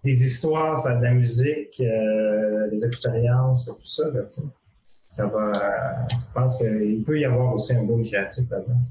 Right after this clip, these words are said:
Mais faut, faut, c'est ça, faut l'encourager définitivement.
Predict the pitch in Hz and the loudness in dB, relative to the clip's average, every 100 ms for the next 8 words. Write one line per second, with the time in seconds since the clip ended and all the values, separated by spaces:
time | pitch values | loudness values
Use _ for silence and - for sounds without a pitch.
0 | - - _ 120 120 123 110 - - - | -6 -20 _ -2 -2 -2 -4 -6 -12 -12
1 | - - 104 104 120 110 104 101 98 101 | -10 -6 -4 0 0 0 -2 -4 -4 -4
2 | - 104 104 - 92 - | -6 -4 -4 -6 -10 -14